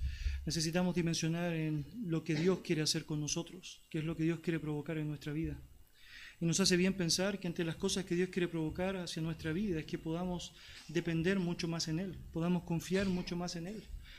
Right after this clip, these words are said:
podamos pensar en su segunda venida con toda la fuerza que podamos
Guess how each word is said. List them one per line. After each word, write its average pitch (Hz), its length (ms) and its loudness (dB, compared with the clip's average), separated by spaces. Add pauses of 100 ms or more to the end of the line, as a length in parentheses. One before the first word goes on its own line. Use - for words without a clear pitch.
(100)
podamos 185 260 2
pensar 190 340 2
en 196 60 2
su 185 120 0
segunda 175 400 0
venida 160 500 0
con 156 180 0
toda 190 200 2
la 160 100 2
fuerza 190 520 0 (100)
que 156 300 -2
podamos 156 680 -2